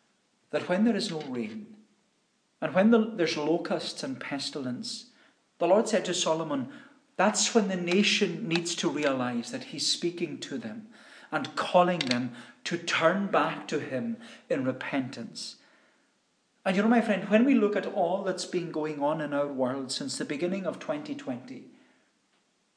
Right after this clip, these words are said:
we've had no rain with all the fires in Australia. We've had locusts devour parts of Africa and East Asia. And we now have pestilence.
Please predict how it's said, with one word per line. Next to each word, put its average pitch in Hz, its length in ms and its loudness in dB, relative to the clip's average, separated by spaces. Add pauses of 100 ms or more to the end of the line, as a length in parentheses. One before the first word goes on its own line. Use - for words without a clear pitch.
(460)
we've 139 140 -4
had 127 140 -6
no 139 120 -2
rain 123 480 -6 (840)
with 117 120 -8
all 117 120 -6
the 139 80 -8
fires 131 440 -6
in 139 80 -8
Australia. 113 600 -8 (1080)
We've 143 140 -6
had 127 120 0
locusts 165 760 0
devour 143 460 -2
parts 139 400 -6
of 127 100 -10
Africa 139 680 -6 (440)
and 127 140 -4
East - 240 -8
Asia. 110 400 -4 (1000)
And 143 100 -4
we 139 80 -2
now 120 220 -2
have 120 260 -10
pestilence. - 760 -12